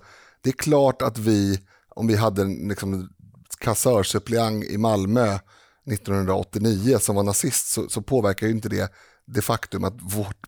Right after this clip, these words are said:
vårt, eh, principprogram står för sig själv. Och det har liksom inte f-, ens förekommit principprogram eller, eller partiprogram som man kan anklaga för att vara något särskilt kontroversiell överhuvudtaget om man liksom bygger sin, sitt resonemang på sunt förnuft.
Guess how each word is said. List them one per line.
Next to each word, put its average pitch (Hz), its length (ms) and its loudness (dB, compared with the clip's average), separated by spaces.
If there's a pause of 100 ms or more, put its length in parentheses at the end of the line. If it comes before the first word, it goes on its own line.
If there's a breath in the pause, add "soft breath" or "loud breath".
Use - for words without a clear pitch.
(240)
vårt, 117 380 -2
eh, 110 120 -2
principprogram 104 720 -2
står 110 200 -4
för 101 100 -8
sig 110 120 -6
själv. 110 340 -2 (580 soft breath)
Och 123 100 -6
det 117 100 4
har 113 180 4
liksom 110 260 0
inte 101 200 -2
f-, - 220 -10
ens 110 200 0
förekommit 143 680 2
principprogram 110 720 0
eller, 95 240 2 (380 loud breath)
eller 107 140 0
partiprogram 98 680 0
som 98 140 -4
man 95 120 -2
kan 98 240 -4
anklaga 92 500 -2
för 95 140 -2
att 90 100 -4
vara 92 280 0
något 92 160 -6
särskilt - 500 -8 (400 soft breath)
kontroversiell 95 580 0
överhuvudtaget 104 800 0
om 104 80 -6
man 95 100 -4
liksom 90 560 -10 (320)
bygger 95 240 -8
sin, 92 280 -8 (180)
sitt 98 160 -6
resonemang 92 440 -4
på 101 80 -12
sunt 87 260 -8
förnuft. 87 320 -8